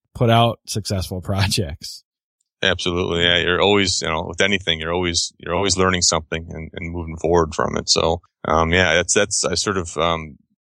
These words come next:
Speaker 2: learned that from looking at some other campaigns were really suc-, successful leading up into their campaigns. They were very open about their game and their product, and they're giving out the print and play. And I said, "You know what? I'm,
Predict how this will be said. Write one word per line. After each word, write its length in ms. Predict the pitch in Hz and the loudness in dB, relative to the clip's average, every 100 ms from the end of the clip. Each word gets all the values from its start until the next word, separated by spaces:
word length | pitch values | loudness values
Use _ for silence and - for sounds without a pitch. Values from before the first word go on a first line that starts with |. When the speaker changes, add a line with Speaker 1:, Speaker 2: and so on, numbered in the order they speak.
| _ | _
Speaker 2:
learned 300 | 92 95 92 | -2 -2 2
that 180 | 92 - | 0 0
from 160 | 87 82 | -6 -10
looking 220 | 87 90 87 | -8 -6 -6
at 80 | |
some 140 | - 90 | -4 -2
other 180 | 92 90 | -2 0
campaigns 540 | 92 90 98 90 85 | -2 -2 -2 -2 -4
were 100 | 80 | -10
really 240 | 82 87 | -4 -2
suc-, 180 | 85 85 | -2 -4
successful 800 | - 92 85 87 - 87 90 - | -6 -2 0 0 -2 -2 -2 -6
leading 320 | 98 90 90 90 | -2 2 2 2
up 180 | 90 90 | 0 -2
into 200 | 95 87 | -4 -2
their 140 | 85 | -4
campaigns. 640 | - 85 82 87 92 87 | 0 -2 -2 -2 -2 0
They 80 | 82 | -2
were 160 | 85 85 | -2 0
very 200 | 90 - | 0 2
open 280 | 87 85 | 0 -2
about 280 | 80 78 80 | -8 -6 -6
their 140 | 85 82 | -4 -2
game 340 | 87 87 101 | 0 2 2
and 120 | 85 | -2
their 80 | 78 | -4
product, 520 | - 85 90 104 107 | 0 2 4 2 -2
and 140 | 73 82 | -12 -8
they're 280 | 92 82 76 _ _ | -8 -10 -14 _ _
giving 220 | - 87 87 | -4 -2 0
out 140 | 85 | 0
the 80 | 78 | -2
print 200 | - 90 | -4 -4
and 100 | 87 | 0
play. 160 | 98 92 | 2 2
And 100 | 90 | 2
I 40 | |
said, 200 | - 85 | 0 -2
"You 80 | 92 | 0
know 120 | 98 | 2
what? 120 | 98 | 4
I'm, 220 | 95 95 | 2 -2